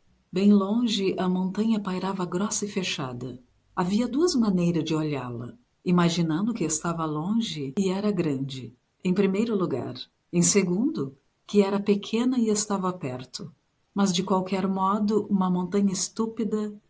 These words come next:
castanha e dura. Como odiava a natureza às vezes. Sem saber por quê,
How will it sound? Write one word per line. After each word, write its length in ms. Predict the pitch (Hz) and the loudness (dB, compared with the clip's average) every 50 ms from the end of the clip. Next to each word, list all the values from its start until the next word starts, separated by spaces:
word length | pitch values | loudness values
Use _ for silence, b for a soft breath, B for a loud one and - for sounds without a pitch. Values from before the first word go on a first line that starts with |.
| _ _ _ | _ _ _
castanha 800 | - 202 190 180 - - - - 220 226 233 233 226 226 220 - | -2 0 2 2 2 2 0 0 0 2 2 2 2 2 0 -2
e 100 | - 214 | -2 -2
dura. 560 | 196 165 156 143 135 131 131 - 120 117 - - _ _ _ _ _ _ _ | -2 0 0 0 -2 -2 -4 -6 -10 -12 -14 -18 _ _ _ _ _ _ _
Como 260 | - 233 262 262 269 | -2 0 2 4 4
odiava 540 | 254 208 170 165 175 185 190 208 233 220 208 | 4 2 2 0 0 -2 0 -2 -2 -2 -2
a 20 | 185 | -2
natureza 580 | 185 185 175 - 180 180 196 226 247 - 185 | -2 -2 -4 -4 -4 -2 -2 -2 0 0 2
às 140 | 180 170 170 | 2 0 0
vezes. 640 | 143 143 143 139 139 135 - - 139 135 - - - _ _ _ _ _ - | -2 -2 -2 -2 -2 -2 -4 -4 -4 -6 -6 -6 -8 _ _ _ _ _ -8
Sem 160 | - - 208 | -2 2 4
saber 440 | 202 202 - 208 196 180 208 214 214 | 4 4 4 2 2 2 2 2 2
por 160 | - 208 196 | 0 -2 -2
quê, 440 | 202 - - - 202 202 220 240 262 | -2 -4 -2 0 2 2 2 0 -2